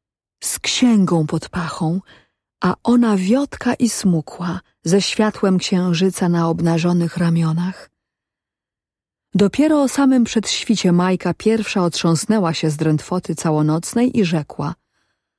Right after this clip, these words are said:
„Czas mi już od ciebie. Jak był czas do ciebie.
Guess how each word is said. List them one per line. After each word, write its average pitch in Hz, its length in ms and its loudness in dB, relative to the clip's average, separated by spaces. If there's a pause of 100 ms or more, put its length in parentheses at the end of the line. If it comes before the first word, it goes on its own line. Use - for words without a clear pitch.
(1000)
„Czas - 280 0
mi 156 80 2
już 147 200 -4
od - 140 -10
ciebie. 190 380 -8 (720)
Jak 202 200 2
był 214 180 2
czas 262 320 0
do 214 120 2
ciebie. 170 460 -6